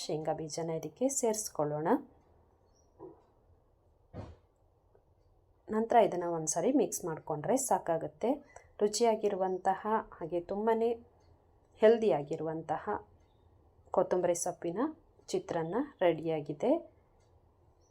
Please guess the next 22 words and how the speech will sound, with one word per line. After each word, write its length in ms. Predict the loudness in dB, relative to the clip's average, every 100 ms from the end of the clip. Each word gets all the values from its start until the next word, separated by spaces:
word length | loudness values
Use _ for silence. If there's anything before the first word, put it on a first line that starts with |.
| _ _ _ _ _ _ _ _ _ -2
ನಿಮಗೆ 260 | 0 4 4 4
ಈ 60 | 0 0
ರೆಸಿಪಿ 360 | -2 -4 -2 -4 -4
ಇಷ್ಟ 160 | -4 -2
ಆಗಿದೆ 280 | -2 -2 -2 -2
ಅಂತ 140 | -4 -4
ಅಂದ್ಕೊಂಡಿದ್ದೀನಿ. 760 | -4 -2 -2 -2 -4 -6 -2 -4 -4 _ _ _
ಇಷ್ಟ 140 | -4 4 4
ಆದರೆ 180 | 4 0 0
ಒಂದು 160 | -4 0
ಲೈಕ್ 180 | 0 -2 -6
ಮಾಡಿ, 180 | -4 -6 -6
ಹಾಗೆ 220 | -4 -4 -4
ಕಾಮೆಂಟ್ 320 | -4 -6 -6 -6
ಮಾಡಿ. 220 | 0 0 0 -4 -20 _ _ _ _ _ _ _ _ _ _ _ _ _ _ _ _ _ _ _ 0
ಇದನ್ನು 220 | 4 4 2
ಈಗ 100 | 0 -2
ಒಂದು 140 | -2 -2
ಸರ್ವಿಂಗ್ 340 | -2 0 -2 -2
ಪ್ಲೇಟಿಗೆ 420 | -6 -4 -2 -2 -2 -12 -4
ಹಾಕ್ಕೊಳ್ಳೋಣ. 680 | -4 -2 -4 -6 -8 -10 -2 -2 -4 _ _ -20 -20 _ _ _ _ _ _ _ _ -2
ಮಕ್ಕಳಿಗೂ 360 | 2 2 4